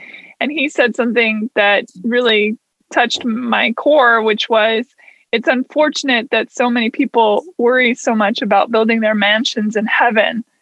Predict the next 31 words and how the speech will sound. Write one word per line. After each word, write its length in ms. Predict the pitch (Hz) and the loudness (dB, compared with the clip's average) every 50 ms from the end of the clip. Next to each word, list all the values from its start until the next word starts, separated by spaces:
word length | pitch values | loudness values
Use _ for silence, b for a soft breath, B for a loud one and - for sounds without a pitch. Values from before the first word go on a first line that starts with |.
| _ _ _ _ _ _ | _ _ _ _ _ _
when 340 | _ 226 220 214 214 214 226 | _ 0 2 2 2 -2 0
they 180 | 226 226 220 220 | 0 0 0 0
could 240 | 220 - - 202 220 | 2 0 -2 0 0
be, 360 | - 214 214 214 208 247 - _ _ _ _ _ _ _ _ _ _ _ _ _ _ _ | 0 0 0 0 -2 -4 -8 _ _ _ _ _ _ _ _ _ _ _ _ _ _ _
you 540 | 214 208 202 202 226 - - - 254 226 | -2 -2 -2 -4 -6 -6 -2 0 0 2
know, 160 | 214 214 226 233 | 2 2 0 0
doing 340 | 240 - 226 233 220 220 | 0 0 0 2 2 2
that 260 | 214 202 196 196 - - - | 2 2 2 0 -2 -2 -2
on 160 | - 233 233 | 0 0 2
earth 300 | 214 214 208 214 220 - | 2 2 0 0 -2 0
while 200 | 233 214 208 214 | 2 2 2 4
they're 160 | 214 208 214 | 2 2 2
alive 540 | 220 214 226 214 214 208 202 196 220 220 247 _ _ _ | 2 2 4 4 4 4 2 2 0 -2 -6 _ _ _
and 240 | - 240 233 214 247 | -4 -2 -2 -2 -2
helping 340 | - 226 202 - 226 247 226 | -2 -2 -2 -2 -2 -4 -2
their 160 | 214 208 - | -2 -2 -4
fellow 440 | 226 - 214 208 214 220 208 220 240 - _ | -2 0 0 2 2 2 2 2 0 -4 _
human 380 | - 240 226 202 - 110 113 | -2 -2 -2 -2 -2 -2 -2
and 200 | 117 117 117 113 | -2 -2 -2 -2
being 300 | 220 - - 233 226 214 | 0 0 0 0 0 0
a, 140 | 220 - - - - - _ | 0 -2 -2 -4 -12 -10 _
a 80 | - 220 | -2 0
member 360 | 233 247 240 233 220 220 220 | 2 2 2 2 2 2 2
of 260 | 220 214 208 214 - _ _ _ _ _ _ _ _ _ _ _ | 2 0 -2 -4 -10 _ _ _ _ _ _ _ _ _ _ _
the 100 | _ - | _ -4
human 380 | 240 - - 233 226 214 233 214 | -4 -2 -2 -2 0 0 0 0
race." 500 | 214 220 220 220 240 254 - _ _ _ _ _ _ _ _ _ _ _ _ | 0 0 2 2 0 -2 -4 _ _ _ _ _ _ _ _ _ _ _ _
And 160 | - 127 113 | -2 -2 0
I 100 | 113 214 | 0 0
thought, 320 | 220 - 214 - - - | 0 0 0 0 -2 -4
"Wow, 320 | - 233 - - - - | -4 -2 -2 -2 -2 -4